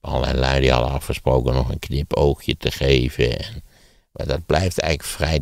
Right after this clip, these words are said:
duister of, of dat ho-, hoe lang dat hoofd dan,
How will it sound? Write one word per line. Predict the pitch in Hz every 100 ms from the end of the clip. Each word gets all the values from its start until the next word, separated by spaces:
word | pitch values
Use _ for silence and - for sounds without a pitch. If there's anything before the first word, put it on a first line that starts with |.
| 65
duister | - 90 90 -
of, | 58 - - -
of | 76 78
dat | - -
ho-, | 73 78
hoe | 80 78
lang | 78 85 69
dat | 65
hoofd | 80 76 76
dan, | 65